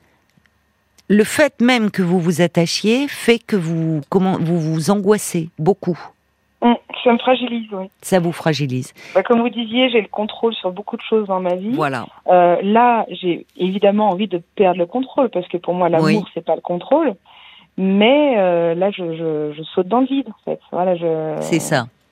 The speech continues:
Speaker 2: Euh,
Speaker 1: Oui,
Speaker 2: donc
Speaker 1: mais
Speaker 2: c'est angoissant. <laughs>
Speaker 1: Voilà, c'est ça. Et alors, du coup, vous demandez, vous lui demandez à lui de vous rassurer. Mais
Speaker 2: Ouais,
Speaker 1: le
Speaker 2: c'est
Speaker 1: problème,
Speaker 2: ça,
Speaker 1: c'est
Speaker 2: c'est
Speaker 1: que là, vous pouvez en devenir un peu, euh... enfin,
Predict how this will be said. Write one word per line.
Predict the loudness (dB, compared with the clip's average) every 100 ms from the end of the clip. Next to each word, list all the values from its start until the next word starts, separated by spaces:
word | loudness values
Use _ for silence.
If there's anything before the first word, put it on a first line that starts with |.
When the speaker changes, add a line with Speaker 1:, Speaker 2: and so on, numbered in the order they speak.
| _ _ _ _ -20 -20 -6
Speaker 2:
Euh, |
Speaker 1:
Oui, | -2 -2 0
Speaker 2:
donc | 0
Speaker 1:
mais | 0
Speaker 2:
c'est | 0
angoissant. | -2 -2 -4 -8 -12 0
<laughs> | 0 0 -10 -6
Speaker 1:
Voilà, | 0 0 0
c'est | -6 -6
ça. | -4 -2 -4 _ _ -20 -18 0
Et | 2
alors, | 4 2
du | 0
coup, | -2 0 0
vous | 0
demandez, | 2 2 2 0 2 0 0 -2
vous | -2
lui | 0 0
demandez | 0 0 2 2
à | 2
lui | 0 -2 -2
de |
vous | -2 0
rassurer. | 0 -2 -8 -4 -4 -6 _ _ _ _ _ _ _ _ _ -2
Mais | 2 2
Speaker 2:
Ouais, | 2
Speaker 1:
le | 0
Speaker 2:
c'est |
Speaker 1:
problème, | 0 0 2 0 0
Speaker 2:
ça, | -2
Speaker 1:
c'est | -2
Speaker 2:
c'est |
Speaker 1:
que | 2 2 2 -2
là, | -2 2 2 0
vous | -2 -2
pouvez | -4 -2 2 2 0 -4 -6
en | -2 0
devenir | 0 2 2 0 0 -2
un | -2 -6
peu, | -2 0 0
euh... | -2 -2 -4 -6 -8 -12 _ _ _ _ _ -20 -18 -18 -2
enfin, | 2